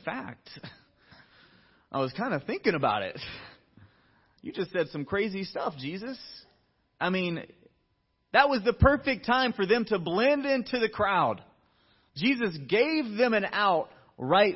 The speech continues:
then. What do we learn from Jesus? He's not interested in numbers. He's interested in hearts. He's interested in full commitment. He's not scared to say the tough stuff.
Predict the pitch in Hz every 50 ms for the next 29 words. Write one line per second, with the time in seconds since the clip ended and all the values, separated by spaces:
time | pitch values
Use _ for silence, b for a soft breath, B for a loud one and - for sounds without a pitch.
0 | 160 139 180 202 180 143 - B B B B 190 254 311 285 285 254 226 226 254
1 | 262 254 - 240 214 175 208 262 254 262 247 - - B B B B B B B
2 | 240 277 269 285 302 277 233 175 - 247 294 311 - - 302 269 - - 254 254
3 | 240 233 208 202 208 233 262 254 240 226 208 - - 220 220 190 208 233 269 262
4 | - 285 285 233 - - 247 233 196 185 165 156 - - - 190 202 226 233 208
5 | - - - - _ _ - 190 190 170 - 226 262 - 277 269 226 - 247 247
6 | 233 208 - 190 185 180 180 - - - 226 240 247 254 254 247 254 247 B B
7 | B B B B - - 196 180 180 214 233 190 208 214 170 131 123 - - -
8 | - _ b b b b b b 208 240 233 262 269 262 240 - - - - -
9 | _ _ - - - - - 226 247 262 277 277 269 - - 220 214 190 - -
10 | 233 247 262 214 208 - - - - 233 220 226 - - - - 208 190 170 131
11 | -